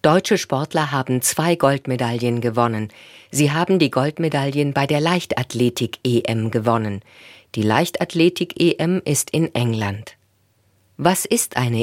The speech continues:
E M? E M ist eine Abkürzung für Europameisterschaft.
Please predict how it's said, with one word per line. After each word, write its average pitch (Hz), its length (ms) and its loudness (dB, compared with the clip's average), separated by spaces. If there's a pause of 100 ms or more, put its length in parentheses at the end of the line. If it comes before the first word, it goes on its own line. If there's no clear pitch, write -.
E 117 220 2
M? 104 260 -2 (760)
E 151 260 4
M 190 280 0
ist - 240 -2
eine 123 240 0
Abkürzung 160 680 -2
für - 240 2
Europameisterschaft. 127 1300 -2